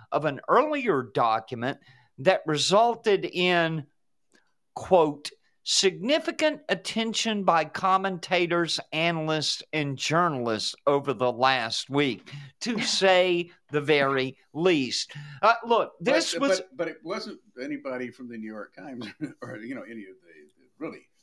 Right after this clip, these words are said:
Speaker 3: important papers.
Speaker 2: Yeah.
Speaker 1: Anyways, what happened? What happened was that, uh, this filing,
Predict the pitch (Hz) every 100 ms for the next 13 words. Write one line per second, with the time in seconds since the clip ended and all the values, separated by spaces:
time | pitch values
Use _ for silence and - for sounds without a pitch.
0 | _ - 220 - 104 - _ _ _ _
1 | _ _ _ _ _ _ _ _ _ -
2 | 240 453 302 - _ _ _ _ _ _
3 | _ _ _ _ _ _ _ - 202 262
4 | 254 175 143 131 - 262 302 262 247 277
5 | 254 101 87 - _ _ _ - - -
6 | - - 208 269 233 226 202 202 160 156
7 | 156 156 147 - - 143 131 160 151 151
8 | - 147 143 135 - - 151 190 233 -
9 | - 208 202 208 175 156 151 151